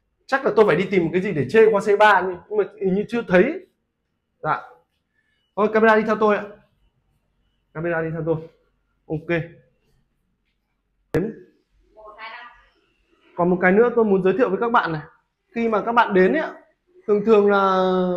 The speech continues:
có một cái tình trạng đó là các bạn sợ là mất đồ khi ở bệnh viện đúng không ạ? Đây ạ, tủ bệnh nhân,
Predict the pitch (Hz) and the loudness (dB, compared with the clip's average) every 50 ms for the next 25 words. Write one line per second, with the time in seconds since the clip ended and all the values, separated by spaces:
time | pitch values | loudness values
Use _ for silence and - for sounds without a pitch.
0 | 180 180 208 214 247 240 240 240 240 247 220 196 - 240 233 214 - - - - | -6 -6 -6 -6 -6 -6 -8 -8 -6 -6 -6 -6 -2 -2 -2 -2 -2 -4 -10 -14
1 | - - 208 220 240 262 240 214 202 190 185 180 180 - - 254 262 254 220 - | -8 -6 -4 -2 -2 -2 -2 -2 -4 -6 -6 -6 -8 -8 -6 -4 -2 -2 -2 -2
2 | - - 277 262 - 202 202 208 247 302 - 254 254 220 196 185 175 175 - 262 | -2 -2 -2 -2 -2 -4 -4 -6 -6 -4 -2 0 0 2 2 0 -2 -2 -4 -4
3 | 233 208 165 156 180 202 185 247 262 - 208 220 269 269 247 - - - _ _ | -4 -4 -4 -4 -6 -6 -4 -4 -4 -2 -2 0 0 -2 -2 -4 -10 -16 _ _
4 | _ _ _ _ _ _ _ - 220 226 214 202 - - - - - _ _ _ | _ _ _ _ _ _ _ 0 2 2 2 2 0 -4 -10 -20 -20 _ _ _
5 | _ _ _ - - - - - 185 170 160 175 185 185 214 208 180 | _ _ _ -18 -18 -10 -2 0 0 2 2 0 0 0 0 -2 -4